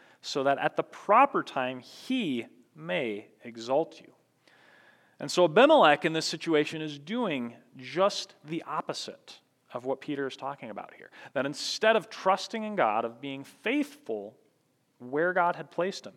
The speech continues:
that Abimelech has chosen to exalt himself in the sight of God and of others.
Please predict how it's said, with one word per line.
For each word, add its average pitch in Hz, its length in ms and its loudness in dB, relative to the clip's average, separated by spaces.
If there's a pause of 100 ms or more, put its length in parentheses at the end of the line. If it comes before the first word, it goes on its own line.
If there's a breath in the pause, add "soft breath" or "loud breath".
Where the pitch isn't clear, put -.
(280 loud breath)
that 165 120 2
Abimelech 214 400 4
has 175 140 -4
chosen 226 580 -2 (280 loud breath)
to 196 160 -6
exalt 160 600 2 (140)
himself - 1080 0 (560)
in 151 140 -10
the 151 60 -8
sight 151 280 -2
of 151 140 -6
God 127 320 0
and 127 200 -6
of 123 80 -6
others. - 440 -8